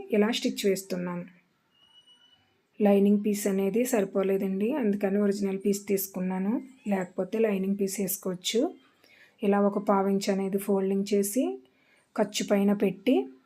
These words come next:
ఇలా స్టిచ్ వేసుకోవాలి. డబల్ స్టిచ్ వేసుకోవాలండి ఇది. ఇలా స్ట్రైట్గా కుట్టుకుని ఇలా తిప్పి మళ్ళీ ఇంకో స్టిచ్ వేసుకోండి.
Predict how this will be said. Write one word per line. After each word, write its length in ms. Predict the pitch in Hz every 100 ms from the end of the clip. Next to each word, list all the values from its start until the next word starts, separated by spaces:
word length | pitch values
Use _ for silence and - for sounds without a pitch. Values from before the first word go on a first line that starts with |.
| _ _ _ _ _ -
ఇలా 180 | 208 226
స్టిచ్ 320 | - 262 -
వేసుకోవాలి. 520 | 190 185 - 185 185
డబల్ 240 | 196 190 196
స్టిచ్ 320 | - 202 -
వేసుకోవాలండి 760 | 202 190 - 185 185 190 190
ఇది. 180 | 185 240 415 - _ _ _ _ _ _ _ _ _ _ _ _ _ _ _ _ _ _ _ 1077 _ _ _ _ _ _ _ _
ఇలా 180 | 202 196
స్ట్రైట్గా 600 | - 202 190 185 196 208
కుట్టుకుని 520 | 202 202 - 196 254 381 - _ _ _ _ _ _ _ _ _ _ _ _ _ _ _ -
ఇలా 160 | 208 190
తిప్పి 420 | 202 196 - 240 339 339
మళ్ళీ 240 | 233 220
ఇంకో 180 | 202 202
స్టిచ్ 320 | 196 202 185 190
వేసుకోండి. 560 | 180 - - 185 180